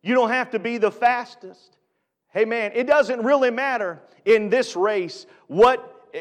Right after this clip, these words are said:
matter of fact, Jesus said it this way. He said, "The last will be first and the first will be last." Amen. It doesn't matter in what order you finish the race. Brothers and sisters, I've come to tell you this morning, the only thing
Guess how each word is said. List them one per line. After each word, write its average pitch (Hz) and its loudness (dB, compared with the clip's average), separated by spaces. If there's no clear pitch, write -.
matter 226 -2
of - -10
fact, 247 -4
Jesus 220 -8
said 233 0
it 185 -4
this 247 -6
way. 202 -4
He 214 -10
said, 220 -4
"The 175 -4
last 240 -4
will 226 0
be 202 -6
first 247 -2
and 208 -4
the 185 -6
first 240 -4
will 208 -2
be 214 -2
last." 220 -2
Amen. 240 -4
It 254 -2
doesn't 302 4
matter 226 -4
in 226 0
what 262 4
order 240 4
you 208 -2
finish 247 -2
the 190 2
race. 214 0
Brothers 226 2
and 202 -10
sisters, 220 -6
I've 202 -2
come 247 -2
to 220 2
tell 262 -2
you 240 -4
this 196 -2
morning, 208 -6
the 196 -2
only 302 2
thing 269 -2